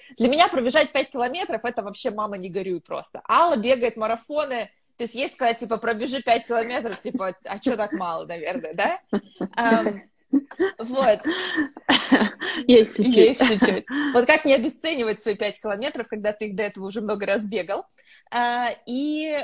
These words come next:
Speaker 1: а, мы поговорим про то, как не стесняться заявлять о себе и пробовать те вещи, когда кажется, что тебя ещё немножко недостаточно.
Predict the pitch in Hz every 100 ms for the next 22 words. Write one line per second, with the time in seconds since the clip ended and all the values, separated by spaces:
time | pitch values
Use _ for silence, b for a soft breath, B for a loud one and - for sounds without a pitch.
0 | - 233 208 277 269 208 208 208 247 240
1 | 208 185 - 247 247 220 220 208 226 233
2 | 247 226 220 214 220 208 208 196 185 214
3 | 208 214 226 214 190 - 196 202 190 208
4 | - 214 208 190 175 180 - 208 349 -
5 | - 202 202 202 254 247 208 226 226 -
6 | 190 - 190 - 196 208 196 - 202 175
7 | 180 - 185 160 147 - - - - -